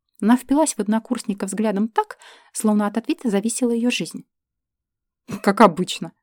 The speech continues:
во двор между корпусами. Ну и хлама там навалено. Еле занесли".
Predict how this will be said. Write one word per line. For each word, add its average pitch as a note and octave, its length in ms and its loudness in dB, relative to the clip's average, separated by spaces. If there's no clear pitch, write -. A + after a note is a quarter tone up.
во F3+ 140 2
двор G3 240 4
между F#3+ 260 2
корпусами. E3+ 600 -6
Ну F#3 160 12
и B3+ 40 12
хлама A#3 480 4
там E3+ 240 -2
навалено. E3+ 520 2
Еле G#3 320 8
занесли". F#3 560 4